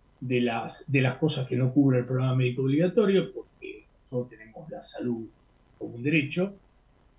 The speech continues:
y creo que por eso, eh, no me queda muy claro, hasta que yo no sepa cuál es,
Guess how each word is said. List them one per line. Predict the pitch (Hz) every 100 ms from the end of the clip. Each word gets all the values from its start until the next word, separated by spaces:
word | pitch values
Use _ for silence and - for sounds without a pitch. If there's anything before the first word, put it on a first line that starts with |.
| _ _ -
y | 220 220
creo | 233 240 247 247
que | 220 220 226 170
por | 190
eso, | 202 - 220 214 - 165
eh, | 156 151
no | 147 170 190
me | 190
queda | 214 202
muy | 196 202
claro, | 208 196 156 - 151 151 156 139
hasta | -
que | - 135
yo | 190
no | 185
sepa | - 208 - - -
cuál | - 127
es, | 160 -